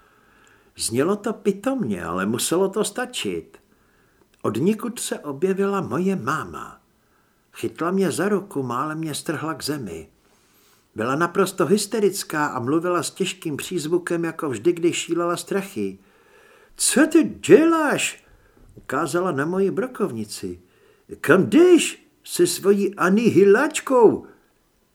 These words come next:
"Anihilátorem. No, to je jedno. Podívej, mami, musím jít pro Moše. Je to já za něj." "Řekli mi, že tě kouslo něco jedovatého.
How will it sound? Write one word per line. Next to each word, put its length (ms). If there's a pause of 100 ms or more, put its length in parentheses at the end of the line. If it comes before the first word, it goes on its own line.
(400)
"Anihilátorem. 1300 (380)
No, 60 (140)
to 60
je 120
jedno. 720 (360)
Podívej, 520
mami, 440
musím 400
jít 180
pro 180
Moše. 720 (540)
Je 140
to 180
já 300
za 180
něj." 520 (760)
"Řekli 540
mi, 320 (360)
že 240
tě 220
kouslo 480
něco 380
jedovatého. 1120